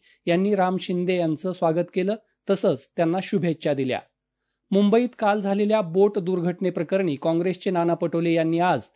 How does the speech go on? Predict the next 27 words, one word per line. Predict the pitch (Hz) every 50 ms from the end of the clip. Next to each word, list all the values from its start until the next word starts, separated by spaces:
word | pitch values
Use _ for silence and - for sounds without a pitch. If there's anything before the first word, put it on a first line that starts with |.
| _ _ _ _ _
स्थगन | - - - - 202 180 196 208 196
प्रस्ताव | - 170 151 - - 165 151
मांडला. | 156 147 139 131 127 120 107 - _ _ _ _ _ -
उपमुख्यमंत्री | 190 170 214 208 208 208 - 220 214 214 214 - 240 233
अजित | 214 190 175 165 190 175 -
पवार | - 180 185 185 196 190 - - _ _ _ _ _ _ _ _
यांनीही | - 170 175 180 185 202 220 226 208 143 123 139 -
यावर | 165 165 170 180 175
चर्चा | 165 - 180 165 147 - 196
करण्याची | 170 - 175 165 170 170 156 180 170 175
तयारी | 165 160 156 151 160 170
दर्शवली. | 165 180 147 - - 147 131 117 113 - _ _ _ _ _ _ -
या | 185 196 208
घटनेबद्दल | 190 202 180 - 196 190 196 190 185 175 160 202 202
सरकारनं | 202 - 190 170 160 - 180 175 180 185 196
आजचं | 220 - 170 165 156 - - 190
कामकाज | 185 - 175 170 170 156 175 170 165
संपेपर्यंत | - 175 160 156 151 170 170 - 170 170 175 180 170 175
निवेदन | 170 165 160 165 151 160 156 160
द्यावं, | 170 170 170 180 202 220 - _ _ _ _ _
अशी | - 160 - 196
सूचना | 175 - 202 185 170 - 208 180 123 113 -
अध्यक्ष | 151 151 151 151 190 185 - - 196
राहुल | 185 170 165 160 185 190 185
नार्वेकर | 175 160 151 156 156 156 151 180 190
यांनी | 196 175 156 147 151
केली. | 139 - 143 127 120 107